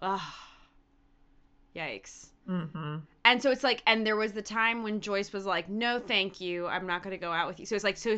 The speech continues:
Speaker 1: no one ever in the family ever saw this guy.
Speaker 2: She said that she had seen him a few times.
Speaker 1: Okay.
Speaker 2: But just didn't know his name or really much about him.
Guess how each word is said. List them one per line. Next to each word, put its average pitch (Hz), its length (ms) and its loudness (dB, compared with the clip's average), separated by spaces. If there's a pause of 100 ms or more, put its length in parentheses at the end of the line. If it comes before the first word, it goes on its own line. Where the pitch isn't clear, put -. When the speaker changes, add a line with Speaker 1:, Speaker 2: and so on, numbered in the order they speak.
Speaker 1:
no 220 140 2
one 254 160 2
ever 196 340 4
in 208 220 2
the 175 80 0
family 190 480 -2
ever 175 280 2
saw 170 520 4
this 156 240 -10
guy. - 160 -8 (1040)
Speaker 2:
She 262 240 2
said 311 240 4
that 208 120 4
she 240 200 2
had 196 160 2
seen 214 340 4
him 220 220 6
a 160 80 4
few 196 240 2
times. - 680 -2 (240)
Speaker 1:
Okay. - 460 -4 (140)
Speaker 2:
But 190 180 10 (380)
just - 260 -2
didn't 175 320 -2
know 151 380 4
his 151 500 0
name 165 760 0 (680)
or 156 260 6
really 175 320 8
much 165 260 4
about 160 320 8
him. 160 120 0